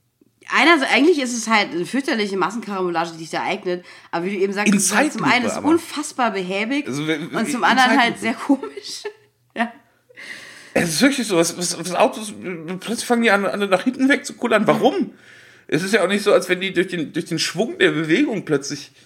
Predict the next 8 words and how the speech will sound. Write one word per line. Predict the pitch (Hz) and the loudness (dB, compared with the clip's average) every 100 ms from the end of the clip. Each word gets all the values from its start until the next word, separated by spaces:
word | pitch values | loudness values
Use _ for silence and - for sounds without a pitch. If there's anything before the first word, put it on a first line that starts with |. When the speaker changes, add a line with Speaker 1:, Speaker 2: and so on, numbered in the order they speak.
| _ _ _ _ _ _ - | _ _ _ _ _ _ -4
Speaker 2:
plötzlich | 160 156 143 | -4 -2 -6
irgendwie | 123 135 | -2 0
anfangen, | 123 131 180 160 | 0 0 0 2
irgendwelche | 147 151 143 | 2 0 0
Backflips | 135 - - 202 - | 0 0 0 -2 0
zu | - | 2
<laughs> | |
machen | 185 - 208 | 2 2 -4